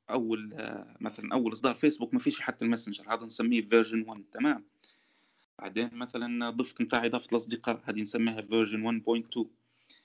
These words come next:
صارت لي مشكلة في الفيرجن وان بوينت تو بعد ما ضفت قائمة الأصدقاء، البرنامج كله ما عادش يبي يشتغل. تو ك-،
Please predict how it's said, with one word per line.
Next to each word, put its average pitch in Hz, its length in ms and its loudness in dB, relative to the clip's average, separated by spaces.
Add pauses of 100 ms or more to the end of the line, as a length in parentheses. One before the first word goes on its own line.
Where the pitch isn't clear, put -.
(280)
صارت 143 360 4
لي 147 60 6
مشكلة 151 280 4
في 143 80 -2
الفيرجن 135 340 8
وان 147 180 2
بوينت 135 300 0
تو 147 160 6
بعد 113 400 -4
ما 127 80 -2
ضفت 143 220 -6
قائمة 131 200 -4
الأصدقاء، 127 420 -14
البرنامج 123 360 -10
كله 123 140 -10
ما 120 80 -10
عادش 123 140 -12
يبي 123 160 -4
يشتغل. - 320 -10 (100)
تو 110 260 -2
ك-، - 220 -20